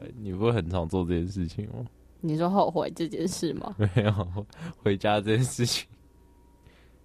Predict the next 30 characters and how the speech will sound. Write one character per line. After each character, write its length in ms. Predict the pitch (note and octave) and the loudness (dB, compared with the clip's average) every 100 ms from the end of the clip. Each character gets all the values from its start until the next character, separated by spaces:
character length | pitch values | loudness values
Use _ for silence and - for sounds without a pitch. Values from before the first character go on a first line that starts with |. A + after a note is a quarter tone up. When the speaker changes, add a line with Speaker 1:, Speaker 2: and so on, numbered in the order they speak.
| _ _ _ _ | _ _ _ _
Speaker 2:
啊， 180 | - E3 | -2 0
就 60 | E3+ | 2
突 100 | F#3+ | 2
然 180 | C#3+ | 2
不 80 | D3 | -2
想 220 | G3+ D3 | -6 -4
回 180 | D#3+ C#3+ | -4 -4
了， 120 | - | -6
不 100 | F3+ | -6
行 180 | E3 - - | -8 -10 -10
啊。 80 | - - - | -10 -10 -14
Speaker 1:
啊， 200 | - A2+ | -12 -10
好， 140 | C#3+ D3+ - | -10 -12 -14
好， 120 | A3 F#3+ | -16 -12
好， 180 | E3+ D3+ | -12 -10
好， 160 | - D3 | -12 -14
好。 120 | - B2+ - - _ _ - | -14 -16 -18 -20 _ _ 4
Speaker 2:
对 140 | C4 | 8
啊。 300 | A#3 G3+ G3 | 8 8 6
Speaker 1:
牛 80 | G#3 | 2
逼 180 | B2 B2 | -2 -2
你。 260 | A#2 A2+ A#2+ _ - - - _ _ _ - - - | -4 -6 -10 _ -20 -20 -20 _ _ _ -20 -20 -6
Speaker 2:
嗯 120 | D#3 | 0
哼， 360 | E3+ F#3 G3+ G#3+ - _ _ _ _ | 2 4 4 0 -8 _ _ _ _
然 140 | F3+ F#3+ | 2 8
后， 340 | A#3+ A3+ - | 10 10 6
哦， 360 | - D3 C3+ - - - _ - | 2 2 2 -2 -12 -20 _ -6
嗯。 200 | D#3 - - - - - - - _ - - - | -6 -4 -10 -20 -20 -20 -20 -20 _ -20 -20 -12
Speaker 1:
怎 80 | F#2+ | -8
样？ 240 | F2 G#2 | 0 0